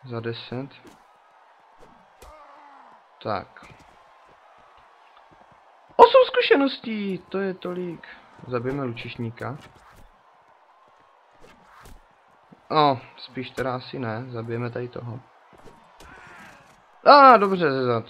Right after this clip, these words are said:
Máme dost života a dost oštěpu na to, aby jsme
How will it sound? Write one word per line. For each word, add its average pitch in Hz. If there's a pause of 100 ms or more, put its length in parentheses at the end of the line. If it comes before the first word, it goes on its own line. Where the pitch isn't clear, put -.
(800)
Máme 123
dost 131
života 123
a 127
dost 123
oštěpu 123
na 120
to, 117
aby 120
jsme 120